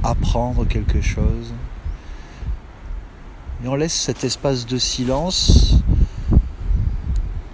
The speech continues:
aussi bien rentrer dans l'activité du mental, qui ne cherche plus rien en particulier, mais aussi nous montrer l'espace de silence au-delà du mental.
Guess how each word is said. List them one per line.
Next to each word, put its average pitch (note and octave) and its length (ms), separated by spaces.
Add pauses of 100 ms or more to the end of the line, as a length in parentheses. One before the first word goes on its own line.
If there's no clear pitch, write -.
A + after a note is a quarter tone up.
(160)
aussi A#2+ 260
bien B2 240
rentrer A2+ 480
dans G#2+ 140
l'activité G#2+ 580
du G2 160
mental, G#2 600 (440)
qui - 140
ne G#2 100
cherche - 360
plus - 180
rien A2 220
en G#2 40
particulier, G2+ 800 (1080)
mais A#2+ 100
aussi D3+ 480
nous C3+ 60
montrer B2+ 480
l'espace A#2+ 480
de A#2+ 120
silence C3+ 520
au-delà A#2+ 440
du G#2 140
mental. F#2 420